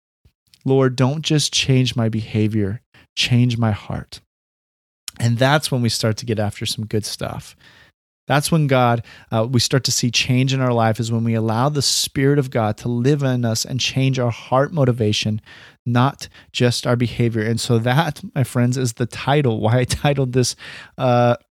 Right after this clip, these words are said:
podcast, Quit Your Community Group. And I don't really mean that. If you're part of a community group, stay in it. Re-, you know, don't quit. But listen, if all you guys are doing is checking each other's behavior, like, "Hey, did you do this? Did you not do this?"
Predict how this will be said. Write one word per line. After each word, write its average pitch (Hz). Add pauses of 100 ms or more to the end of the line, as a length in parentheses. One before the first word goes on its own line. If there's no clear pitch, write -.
(160)
podcast, 131
Quit -
Your 143
Community 143
Group. 107
And 127
I 139
don't 190
really 143
mean 123
that. 123
If 120
you're 147
part 139
of 131
a 131
community 131
group, 131 (240)
stay -
in 101
it. 101
Re-, 123
you 131
know, 117
don't 156
quit. -
But 147
listen, 156 (380)
if -
all 165
you 190
guys 175
are 151
doing 135 (300)
is 131
checking 151
each 139
other's 143
behavior, 123
like, 117
"Hey, 127
did 110
you 123
do 123
this? 120
Did 110
you 117
not 117
do 123
this?" 127